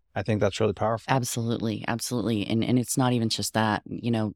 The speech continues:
Speaker 2: the doors and resources have opened up in our community where we are, we are, c-, we are bringing people to the table to help bridge the gap in our community and surrounding communities between poverty and middle class and wealth,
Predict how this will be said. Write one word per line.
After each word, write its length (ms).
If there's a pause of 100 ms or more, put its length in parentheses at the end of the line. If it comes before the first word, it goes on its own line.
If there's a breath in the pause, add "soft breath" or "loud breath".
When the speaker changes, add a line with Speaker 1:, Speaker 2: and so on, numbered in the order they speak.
(920)
Speaker 2:
the 200
doors 380
and 120
resources 540
have 80
opened 300
up 140
in 60
our 100
community 600 (480)
where 160
we 220
are, 180
we 180
are, 220
c-, 120
we 160
are 80
bringing 380
people 420
to 140
the 100
table 540 (760)
to 120
help 320
bridge 360
the 120
gap 480 (380)
in 160
our 120
community 520
and 140
surrounding 420
communities 540
between 640
poverty 480
and 80
middle 200
class 400
and 120
wealth, 320